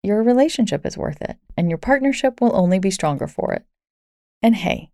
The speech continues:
if you take great care of yourself or you've been going through a period of growth already and you feel like your partner is not keeping up with you, just two quick things. One, everybody is entitled to deal with things at their own pace.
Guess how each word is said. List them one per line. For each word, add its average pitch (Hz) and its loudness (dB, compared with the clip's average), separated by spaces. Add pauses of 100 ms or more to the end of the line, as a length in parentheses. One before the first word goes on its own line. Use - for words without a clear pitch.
if 185 -4
you 254 4
take 294 2
great 269 4
care 214 2
of 214 -2
yourself 214 0
or 139 -2
you've 170 -4
been 170 0
going 190 2
through 220 2
a 202 2
period 196 0
of - -8
growth 185 4
already 196 2
and 151 -4
you 151 -6
feel 185 0
like 143 -2
your 147 -4
partner - -4
is - -6
not 160 -2 (100)
keeping 269 0
up 240 -2
with 262 0
you, 254 0 (560)
just 190 0
two 277 0
quick 214 -2
things. - -6 (760)
One, 202 2 (180)
everybody 254 4
is 247 2
entitled 185 2
to - -16
deal 185 6
with 196 0
things 170 0
at 165 -2
their - 0
own 160 -2
pace. - -8